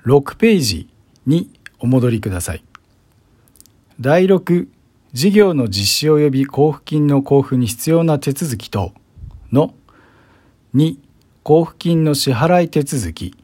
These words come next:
の括弧二に記載がございます通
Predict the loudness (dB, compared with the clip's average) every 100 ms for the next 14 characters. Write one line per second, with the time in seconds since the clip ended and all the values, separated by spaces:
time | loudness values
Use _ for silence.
0 | _ _ _ _ -2 -2 -4 _ _ -4
1 | -4 -4 -10 -4 -4 -4 -10 _ _ _
2 | _ _ -2 -2 -6 _ -6 0 2 2
3 | 2 2 2 2 0 -2 -4